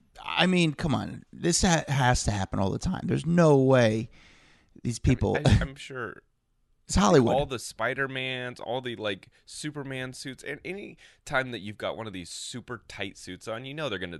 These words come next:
Speaker 2: have padding and all. It's like a push-up bra, right?
Speaker 1: Of course. I mean, it's, I, I actually thought this would happen more often. I thought this was part of the,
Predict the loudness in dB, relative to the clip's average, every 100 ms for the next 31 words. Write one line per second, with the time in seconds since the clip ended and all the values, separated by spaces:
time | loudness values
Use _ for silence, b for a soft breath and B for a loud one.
0 | -12 -10 -10 _ -10 -6 -6 -6 -12 -12
1 | -12 -14 -14 -14 -14 -12 -10 -10 -10 -10
2 | -8 -6 -8 -8 -4 6 6 6 2 2
3 | 4 4 2 0 0 0 0 -10 -12 0
4 | 4 4 6 6 6 4 2 2 4 4
5 | 4 2 6 6 8 6 8 8 8 6
6 | 4 4 2 4 -2 -4 4 4 4 -2
7 | 0 4 6 6 6 4 4